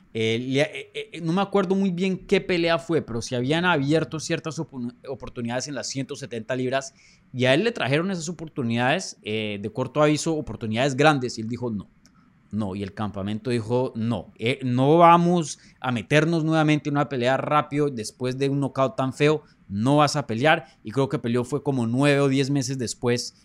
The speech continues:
que se diera su tiempito. Creo que si es un knockout muy feo, estoy de acuerdo contigo, lo va a poner a pensar. Y, y no sé, pues, de sus finanzas y eso, pero si se encuentra en una posición relativamente cómoda, y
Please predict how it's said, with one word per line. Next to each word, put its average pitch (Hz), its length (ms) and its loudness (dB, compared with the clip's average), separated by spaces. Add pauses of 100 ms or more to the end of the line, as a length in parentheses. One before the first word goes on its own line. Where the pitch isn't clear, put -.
(480)
que 123 100 -6
se 113 120 -4
diera 110 200 0
su 123 140 -8
tiempito. 98 560 -8 (380)
Creo 175 200 6
que 180 120 0
si 139 100 -2
es 147 100 -2
un 170 160 0
knockout 165 320 4
muy 165 140 -2
feo, 160 220 0
estoy 147 180 -8
de 143 60 0
acuerdo 143 320 -2
contigo, 127 360 -2
lo 123 220 4
va 120 80 6
a 117 80 2
poner 131 240 -2
a 127 80 -4
pensar. 107 420 -8 (460)
Y, 113 400 0
y 135 60 -2
no 143 220 0
sé, 160 420 2 (200)
pues, 120 200 -10
de 135 100 -2
sus - 240 -10
finanzas 160 600 0
y 147 80 2
eso, 170 320 -2
pero 120 320 -4
si 123 320 -8
se - 100 -6
encuentra 143 500 -2
en 151 60 0
una 151 160 -2
posición 120 460 -8
relativamente 120 680 -4
cómoda, 208 420 2
y - 80 -4